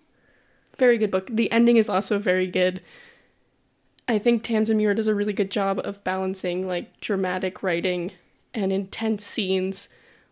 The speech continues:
with comedic relief. Anyway, there, it's a really good series. I would rate this series as a whole as, like, a nine out of ten so far.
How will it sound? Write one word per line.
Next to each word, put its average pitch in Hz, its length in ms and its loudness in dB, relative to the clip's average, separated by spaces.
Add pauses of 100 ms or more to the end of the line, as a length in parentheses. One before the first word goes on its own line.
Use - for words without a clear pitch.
(140)
with 190 440 -2 (320)
comedic 202 420 -4
relief. 233 480 -4 (320)
Anyway, 226 300 6
there, 233 260 6
it's 233 100 -2
a 359 60 6
really 240 180 4
good 185 140 0
series. 196 500 0
I 226 80 4
would 220 140 6
rate 208 180 6
this 202 160 4
series 190 320 4
as 196 120 -2
a 190 60 0
whole 185 300 2
as, 185 160 -2
like, 180 140 -8
a - 40 -8
nine 180 260 -2
out 190 80 -4
of 196 80 -6
ten - 220 -6
so - 200 -10
far. 226 280 -6